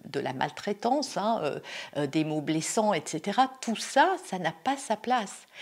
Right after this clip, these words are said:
Mais si vous, au fond de vous, vous êtes persuadé que vous êtes responsable et que vous êtes donc coupable, alors c'est pour ça que ça vous touche autant,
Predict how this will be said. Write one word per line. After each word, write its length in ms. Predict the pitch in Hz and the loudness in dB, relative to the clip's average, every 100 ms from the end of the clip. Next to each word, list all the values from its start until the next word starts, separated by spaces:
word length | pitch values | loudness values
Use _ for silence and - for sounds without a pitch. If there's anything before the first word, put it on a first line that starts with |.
| - - | -10 0
Mais 140 | 226 | 0
si 320 | 220 - 359 | 2 8 10
vous, 300 | 311 294 370 | 10 10 10
au 80 | 277 | 10
fond 400 | 233 - 359 370 | 6 0 2 4
de 100 | 269 | 6
vous, 320 | 277 262 311 | 4 6 4
vous 220 | 226 202 214 | 4 2 0
êtes 180 | 214 | 0
persuadé 680 | - 247 - - 247 214 240 | 2 2 2 2 4 4 2
que 120 | 233 | 2
vous 300 | 185 185 196 | -2 -2 6
êtes 200 | 269 294 294 | 8 8 2
responsable 720 | - 214 - 202 - 214 175 | -2 -2 -2 -4 2 2 2
et 40 | |
que 140 | 170 165 | -4 -4
vous 300 | 151 170 180 | -4 0 0
êtes 180 | 156 139 | 0 -2
donc 160 | 147 - | -6 -4
coupable, 600 | - 359 349 359 381 143 - - - - - - | 4 6 10 12 12 10 -6 -14 -14 -10 -10 6
alors 480 | 269 294 302 339 320 | 8 12 12 12 8
c'est 160 | - | -2
pour 240 | 226 277 269 | 0 -2 0
ça 220 | - 339 | 8 8
que 80 | 330 | 8
ça 160 | - | 2
vous 180 | 240 233 | 2 0
touche 400 | 233 302 311 - - | 2 6 6 6 4
autant, 420 | 240 - 359 320 | 6 10 8 8